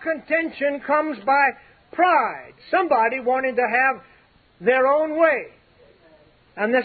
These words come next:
is what he says here. "He that is of a proud heart stirreth up strife." And the contrast between the proud and him that trusteth in the Lord is very remarkable, because look what he says in verse,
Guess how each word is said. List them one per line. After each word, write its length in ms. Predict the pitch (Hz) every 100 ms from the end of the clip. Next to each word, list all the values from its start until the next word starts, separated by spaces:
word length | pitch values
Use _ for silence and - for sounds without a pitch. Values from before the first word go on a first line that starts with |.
| 262
is 80 | 220
what 200 | 262 262
he 100 | 247 -
says 260 | 269 262
here. 360 | 220 339 254 160 - _ _ _ _
"He 180 | 262 262
that 160 | 262
is 60 | 240
of 60 | 254
a 80 |
proud 480 | 247 - 277 269 269
heart 320 | 233 277 254 - _ _ _ _ - - -
stirreth 420 | 269 285 277 269
up 180 | 277 269 - -
strife." 400 | - 294 302 190 - - _ _ _ _ _ _ _ _ _ _ _ -
And 160 | 214 220
the 60 |
contrast 720 | 226 254 285 277 277 277 -
between 340 | 262 - 277 262
the 80 | 240
proud 720 | - 262 277 311 359 381 247 _ _ _ _ _ _ -
and 180 | 208 190
him 240 | 285 302
that 180 | 277 277
trusteth 420 | 285 311 - 277 262
in 160 | 254
the 80 | 254
Lord 540 | 247 262 320 311 254
is 160 | 202 165 156
very 320 | 285 320 311
remarkable, 720 | 294 285 302 311 - 233 220
because 400 | 196 214 240 208
look 180 | 277 285
what 160 | 277
he 100 | 262 226
says 280 | 269 247
in 160 | 240 226
verse, 220 | 240 233